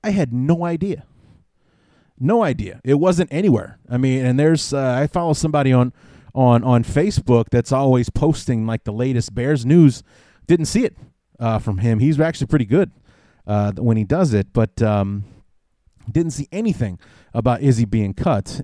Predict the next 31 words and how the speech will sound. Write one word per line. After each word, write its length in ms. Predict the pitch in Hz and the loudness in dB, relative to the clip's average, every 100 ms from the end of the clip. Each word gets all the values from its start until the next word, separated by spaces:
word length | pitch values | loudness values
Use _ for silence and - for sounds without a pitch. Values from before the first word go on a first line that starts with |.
| - | -6
and, 500 | 113 110 107 104 104 | -4 -2 -2 -2 0
uh, 340 | 104 104 104 - _ _ | 2 2 0 -4 _ _
so 160 | - 107 | 0 0
he's 580 | 101 165 233 202 - - - _ - - | 4 4 4 4 0 -10 -18 _ -20 -6
gone 460 | 127 202 294 104 - | -2 0 0 -2 -8
already. 540 | 120 123 113 135 139 113 - _ - | -8 -4 -2 -2 -4 -8 -14 _ -8
Uh, 260 | 117 110 | -4 -4
p-, 160 | 95 - | -4 -8
I 100 | 120 | -8
guess 300 | 104 143 - | -6 -8 -6
he 80 | 135 | -4
didn't, 440 | 147 139 127 - - _ _ _ _ _ _ _ _ _ 110 | -2 -2 -4 -6 -20 _ _ _ _ _ _ _ _ _ -8
he 140 | 123 | -2
wasn't 320 | 123 151 139 | 0 0 0
all 220 | 131 147 | 0 0
that 100 | 139 | 2
he 140 | 139 139 | 2 2
could 140 | 120 | 0
be 220 | 135 156 | -2 -2
during 380 | 135 - 143 131 | -2 0 0 0
O 100 | 143 | 0
T 240 | 156 143 127 | 0 -2 -2
As 340 | 190 127 - | -2 -4 -6
because 420 | 113 104 113 101 | -8 -6 -4 -2
they 120 | 110 | -2
showed 300 | 135 - 139 | -4 -2 -2
him 140 | 127 156 | 0 -2
the 80 | 131 | 0
door 200 | 117 117 | 0 -2
pretty 240 | - 143 | -2 -2
much 360 | 123 117 - | 0 -2 -6